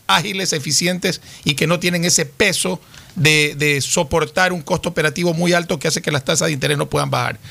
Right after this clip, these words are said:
Y por otro lado, el tema de las penas para los políticos corruptos, yo voy a hacer una propuesta en los medios de comunicación en los cuales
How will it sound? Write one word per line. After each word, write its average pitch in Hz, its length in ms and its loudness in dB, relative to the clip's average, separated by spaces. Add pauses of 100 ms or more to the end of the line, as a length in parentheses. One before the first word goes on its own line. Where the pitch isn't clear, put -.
(200)
Y - 100 2
por 175 160 2
otro 220 180 2
lado, 226 260 4
el 208 100 -4
tema 190 260 0
de 160 480 0 (300)
las 160 220 4
penas 214 360 2
para 170 240 0
los 151 140 0
políticos 180 440 -2
corruptos, 196 480 2
yo 175 100 0
voy 170 100 2
a - 20 4
hacer 175 180 0
una 180 140 0
propuesta 170 380 -2
en 175 80 0
los 151 80 0
medios 175 200 4
de 180 60 0
comunicación 170 640 0 (380)
en 156 100 4
los 147 120 2
cuales 170 440 0